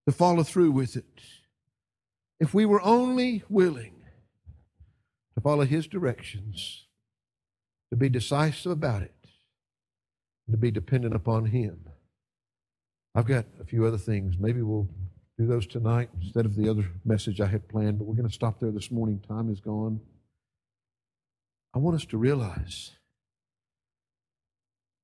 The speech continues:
folks, we still serve the same God. He's a God of wonders. The most wonderful thing He ever did for you is when He saved your soul. And God has given you a directive.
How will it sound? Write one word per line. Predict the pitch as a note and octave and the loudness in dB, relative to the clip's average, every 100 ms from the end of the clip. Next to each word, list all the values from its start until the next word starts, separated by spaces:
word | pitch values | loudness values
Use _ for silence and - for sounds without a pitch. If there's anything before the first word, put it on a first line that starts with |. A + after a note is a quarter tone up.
| _ - | _ -2
folks, | D3+ - | -2 0
we | A#2+ | -2
still | - D#3 | 0 -2
serve | C#3+ C#3+ B2 | 0 -2 -2
the | A2 | -2
same | A#2+ A#2 | 0 0
God. | G#2 G#2+ G2 - - _ _ _ _ _ _ _ _ _ _ _ _ _ _ _ _ _ _ | 0 0 -2 -8 -20 _ _ _ _ _ _ _ _ _ _ _ _ _ _ _ _ _ _
He's | - A2 | -20 -10
a | |
God | B2 A2+ | -4 -4
of | F2+ F2+ | -4 -10
wonders. | G2 F#2 - - - - _ _ _ _ _ _ _ _ _ _ _ _ _ | -12 -14 -20 -16 -16 -16 _ _ _ _ _ _ _ _ _ _ _ _ _
The | C3+ | -2
most | C3+ B2+ | -2 0
wonderful | C3+ F3+ C3+ C3+ | 2 2 0 0
thing | D3+ D#3+ | 2 2
He | B2+ D3 | 2 2
ever | B2 | 0
did | A#2 D3 | 0 -2
for | A2 | 0
you | A#2 C#3 | 0 2
is | G#2 F2 | 0 0
when | G2+ | -2
He | F#2 | -2
saved | - B2 C3+ A#2+ - - _ _ | -4 -2 -2 -4 -12 -20 _ _
your | B2 A#2+ A#2 - _ - | -8 -6 -8 -12 _ -14
soul. | - E2+ - - _ _ _ _ _ _ _ _ _ _ _ _ _ _ - | -12 -12 -16 -20 _ _ _ _ _ _ _ _ _ _ _ _ _ _ -4
And | B2 | 0
God | D#3+ G#3 | 2 2
has | F3 A#2+ | 0 0
given | D#3+ D3 | 0 2
you | D3 D3+ | 0 0
a | |
directive. | A2+ A#2+ C3 D3 - - | 0 0 0 -2 -8 -18